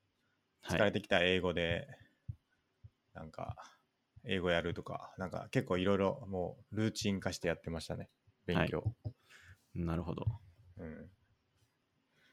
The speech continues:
Speaker 1: あと、
Speaker 2: あとは、はい。
Speaker 1: なんか僕が母親に言われて記憶に残ってんのは、
Speaker 2: はい。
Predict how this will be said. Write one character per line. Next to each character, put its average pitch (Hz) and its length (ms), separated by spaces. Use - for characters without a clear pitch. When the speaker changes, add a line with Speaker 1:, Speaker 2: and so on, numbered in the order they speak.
Speaker 1:
あ 95 80
と、 95 40
Speaker 2:
あ 92 40
と 85 200
は、 87 240
は 90 140
い。 80 140
Speaker 1:
な 98 120
ん - 20
か 85 180
僕 95 260
が 139 120
母 131 200
親 127 160
に 123 120
言 120 60
わ 120 60
れ 120 60
て 110 240
記 - 120
憶 113 140
に - 20
残 107 140
っ - 60
て 90 100
ん 82 60
の 82 140
は、 82 320
Speaker 2:
は 90 200
い。 85 140